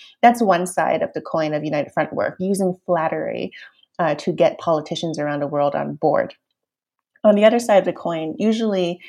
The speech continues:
it's people who are journalists, uh, or, you know,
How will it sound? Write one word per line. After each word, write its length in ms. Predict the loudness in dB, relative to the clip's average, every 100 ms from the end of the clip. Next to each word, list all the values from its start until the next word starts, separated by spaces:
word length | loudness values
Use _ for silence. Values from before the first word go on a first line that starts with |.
| -20 -8
it's 180 | -4 -4
people 420 | 0 0 2 0 2
who 160 | 0 2
are 220 | 0 0
journalists, 760 | 2 2 0 -2 -2 -6 -16 -10 -6
uh, 240 | -2 -2
or, 360 | 0 0 0 -2
you 80 | -2
know, 400 | 0 0 -2 -8